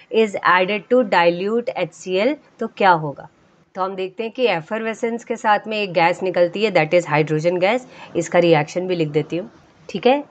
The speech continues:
Effervescence of H two gas can be seen, और ये होता है ज़ेड एन होता है प्लस एच सी एल होता है, टू एच सी एल,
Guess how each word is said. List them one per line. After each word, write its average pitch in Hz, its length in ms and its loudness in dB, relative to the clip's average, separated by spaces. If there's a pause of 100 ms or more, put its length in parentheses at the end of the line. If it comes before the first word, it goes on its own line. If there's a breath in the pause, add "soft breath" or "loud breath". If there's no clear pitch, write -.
Effervescence 202 580 -2
of 220 140 0
H 170 200 0
two 208 140 -2
gas 202 240 2
can 196 180 0
be 208 140 -4
seen, 247 240 0
और 247 100 0
ये 185 140 2
होता 165 260 4
है 160 60 0
ज़ेड 170 260 4
एन 196 120 2
होता 202 220 -4
है 214 140 2
प्लस 180 280 -4
एच 160 160 -2
सी - 140 -6
एल 196 140 -2
होता 190 220 -2
है, 202 80 0
टू 185 160 -2
एच 175 160 4
सी 202 140 -2
एल, 226 160 -2